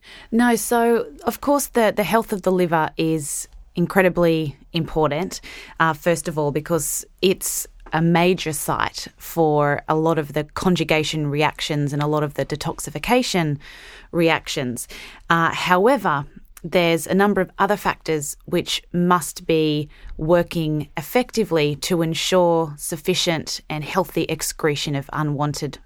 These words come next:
things from the body. So when we're talking about the, the beta-glucuronidase, there's a number of areas in the body that we find this enzyme. And when you have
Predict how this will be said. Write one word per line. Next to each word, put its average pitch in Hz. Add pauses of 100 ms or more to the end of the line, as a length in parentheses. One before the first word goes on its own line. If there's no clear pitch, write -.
(140)
things 147
from 143
the 139
body. 139 (460)
So 170
when 202
we're 190
talking 226
about 185
the, 160
the 160
beta-glucuronidase, 147
there's 156
a 165
number 180
of 156 (420)
areas 220
in 175
the 170
body 151 (220)
that 175
we 180
find 156
this 156
enzyme. 147
And 147 (440)
when 165
you 156
have 165